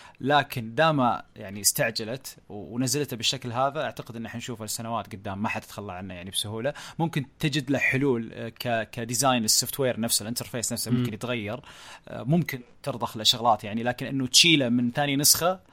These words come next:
Speaker 1: أو حتى ثالث نسخة، أنا ما أتوقع، يعني. آه، لكن أنا برجع لنقطة ال إكس إل وال-، وال-، والعادي من، من بيكسل. آه، نفس التوجه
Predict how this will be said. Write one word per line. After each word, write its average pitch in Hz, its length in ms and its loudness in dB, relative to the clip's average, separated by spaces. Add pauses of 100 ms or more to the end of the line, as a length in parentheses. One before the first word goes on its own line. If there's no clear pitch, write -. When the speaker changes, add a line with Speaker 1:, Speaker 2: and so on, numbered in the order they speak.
(140)
Speaker 1:
أو 117 80 4
حتى 160 200 0
ثالث 143 220 0
نسخة، 143 220 2
أنا 117 100 -2
ما 113 120 2
أتوقع، - 400 -10
يعني. 85 260 -14 (560)
آه، 113 520 -6
لكن 165 300 6
أنا 170 140 4
برجع 160 300 6
لنقطة 139 420 -4
ال 120 100 -6
إكس 131 220 4
إل 135 200 -4
وال-، 110 280 -10
وال-، 107 320 -10
والعادي 113 460 -2
من، 101 280 -10
من 107 140 -12
بيكسل. 139 420 0 (480)
آه، 120 580 -6 (140)
نفس 151 300 4
التوجه 190 440 0